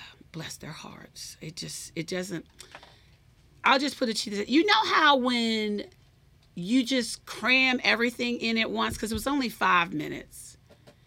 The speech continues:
The music was fine, 'cause it had, you know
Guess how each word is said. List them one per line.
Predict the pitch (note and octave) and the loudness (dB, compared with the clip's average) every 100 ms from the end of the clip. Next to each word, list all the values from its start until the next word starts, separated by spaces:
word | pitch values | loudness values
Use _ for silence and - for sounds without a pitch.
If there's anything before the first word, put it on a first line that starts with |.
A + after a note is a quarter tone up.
| - - - _ - | -20 -20 -20 _ -2
The | D#4 | 4
music | F4+ C#5 D5+ - | 6 4 2 -2
was | B3 - | -2 0
fine, | G#3 F#3+ F#3+ F#3 | 2 4 4 4
'cause | G3 A3+ | 2 -2
it | D#4 | 0
had, | E4 D4+ A#3 A3 | 2 4 4 4
you | G#3+ | 0
know | G3+ F3 D#3 D#3 D#3 C#3+ F#3 | -2 -2 -2 -4 -6 -8 -12